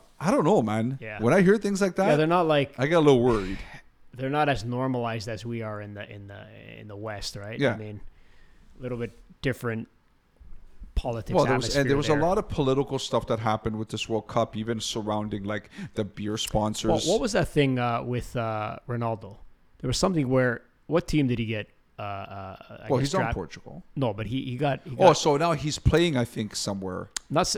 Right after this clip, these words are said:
Speaker 2: I think Saudi Arabia,
Speaker 1: Yeah,
Speaker 2: maybe. Yeah.
Speaker 1: yeah,
Speaker 2: So
Speaker 1: yeah.
Speaker 2: apparently over there, they made an exception for him and his girlfriend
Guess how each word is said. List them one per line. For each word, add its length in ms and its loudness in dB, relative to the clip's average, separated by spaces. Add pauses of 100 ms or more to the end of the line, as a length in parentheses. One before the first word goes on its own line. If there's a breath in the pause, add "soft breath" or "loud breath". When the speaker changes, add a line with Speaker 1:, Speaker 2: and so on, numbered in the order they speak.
Speaker 2:
I 40 -6
think 160 -8
Saudi 220 4
Arabia, 380 4
Speaker 1:
Yeah, 60 0
Speaker 2:
maybe. 180 -8
Yeah. 160 6
Speaker 1:
yeah, 80 -8
Speaker 2:
So 180 2
Speaker 1:
yeah. 80 6
Speaker 2:
apparently 380 6
over 180 2
there, 460 0 (1160 soft breath)
they 220 2
made 220 4
an 140 6
exception 840 -2
for 220 -4
him 220 2
and 120 2
his 240 -4
girlfriend 640 -4